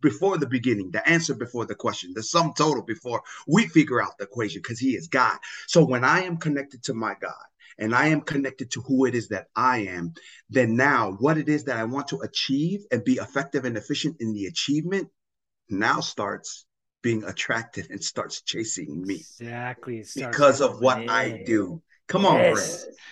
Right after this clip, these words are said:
Speaker 2: And you
Speaker 1: Come
Speaker 2: become
Speaker 1: on.
Speaker 2: this creative force that God intended us to be. And,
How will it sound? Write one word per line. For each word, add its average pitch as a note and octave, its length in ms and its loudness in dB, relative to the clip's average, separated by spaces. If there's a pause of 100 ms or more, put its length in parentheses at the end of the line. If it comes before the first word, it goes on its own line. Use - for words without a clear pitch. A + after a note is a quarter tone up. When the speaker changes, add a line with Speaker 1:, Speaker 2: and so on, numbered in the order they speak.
(120)
Speaker 2:
And C#3+ 120 2
you D3+ 80 2
Speaker 1:
Come C#3+ 40 0
Speaker 2:
become E3 320 2
Speaker 1:
on. F#3 80 4
Speaker 2:
this E3+ 260 -2
creative F3+ 640 6
force F#3+ 400 0
that B2+ 200 -6
God D#3 220 0
intended D#3 480 -4
us B2+ 180 -4
to A2+ 120 -14
be. C3+ 500 -4 (420)
And, E3+ 140 -8